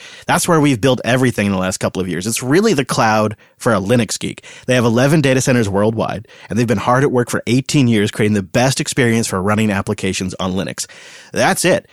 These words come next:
Nobody can just touch that kind of experience and passion. If you like to build something yourself or deploy one of the many one-click stacks, Linode has excellent options for you.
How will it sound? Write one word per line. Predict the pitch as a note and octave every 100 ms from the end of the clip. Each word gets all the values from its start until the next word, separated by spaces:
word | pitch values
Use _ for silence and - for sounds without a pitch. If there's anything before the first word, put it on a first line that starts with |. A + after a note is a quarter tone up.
| - -
Nobody | C#3 G3+ C4
can | A3+ F#3
just | F3+
touch | - E3 -
that | -
kind | - C#3
of |
experience | A#2+ - A#2+ A#2+ G#2+
and | F2
passion. | - B2 A#2 - C2+ - - - A#2
If | D#3+
you | G3
like | G#3
to | D#3+
build | B2+ D3 D#3
something | D#3+ C#3 C#3+
yourself | C3+ - A#2+ C3
or | A#2
deploy | G2+ - B2+
one | A#2 D3
of |
the | B2 G#2 A2+
many | B2+
one-click | B2 A2+ C3 - B2+
stacks, | - - G#2 D#3 - - - - -
Linode | C3 F#3
has | F#3 D3+
excellent | A#2+ C#3 - G2+
options | G2+ A#2 - D#3+
for | -
you. | F#3 A3